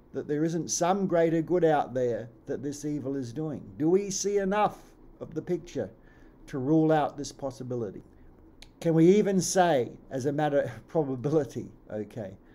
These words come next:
that it is more likely that there is no such good than that, than that there is such a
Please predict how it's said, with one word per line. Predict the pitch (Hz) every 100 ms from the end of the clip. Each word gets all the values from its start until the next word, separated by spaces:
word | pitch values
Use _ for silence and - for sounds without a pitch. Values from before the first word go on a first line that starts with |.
| - - - - - -
that | 139 131
it | 139 131
is | 135 113
more | 135 151 160 151
likely | 135 127 - 127
that | 120 117
there | 123 120
is | 117
no | 117 123 120
such | - 123 - -
good | - 117 107
than | 110 101
that, | 110 -
than | 120 107
that | 107 -
there | 110 104
is | 101
such | - 95
a | -